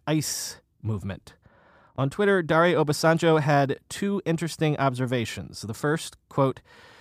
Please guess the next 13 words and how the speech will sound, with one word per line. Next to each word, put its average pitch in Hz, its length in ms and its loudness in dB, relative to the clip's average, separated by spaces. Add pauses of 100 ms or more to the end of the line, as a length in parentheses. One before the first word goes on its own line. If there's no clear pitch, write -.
(420)
"Reading 214 240 0
Facebook's 190 460 0
post 175 340 0
about 135 300 2
the 123 80 -6
fake - 200 -2
accounts 151 380 -2
they 165 140 0
deleted 160 400 0
shows 151 260 2
how 151 160 2
the 131 220 0
Honest 151 340 0